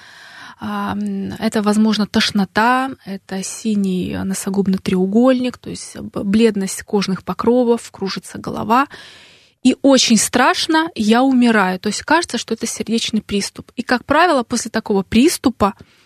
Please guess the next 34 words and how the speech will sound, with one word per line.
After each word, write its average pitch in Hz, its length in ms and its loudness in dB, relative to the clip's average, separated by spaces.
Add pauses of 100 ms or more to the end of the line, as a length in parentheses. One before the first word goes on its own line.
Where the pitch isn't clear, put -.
(360)
а, 190 120 -4
человек 254 420 4
либо 247 200 6
в 220 60 4
моменте 277 440 4
вызывает 208 460 4
скорую, 196 480 -4
либо 233 200 2
все - 180 -2
равно 247 140 2
обращается 214 520 0
к - 100 -20
врачу. 190 420 -4 (320)
Начинается 247 540 2
диагностика, 226 880 2 (180)
и 277 80 0
когда, 277 580 2
а, 214 160 0
все - 320 0
патологии 226 640 2
исключаются, 320 800 0
там, 196 140 -10
сердечные, 233 760 2
да, 240 420 2
а, 202 40 -2
другие, 214 520 2 (560)
ставится, 233 800 0
а, 208 100 -2
диагноз — 202 460 0
паническая 220 600 0
атака, 202 460 -2 (300)
и 208 80 -6
с - 160 -2
этим 359 260 4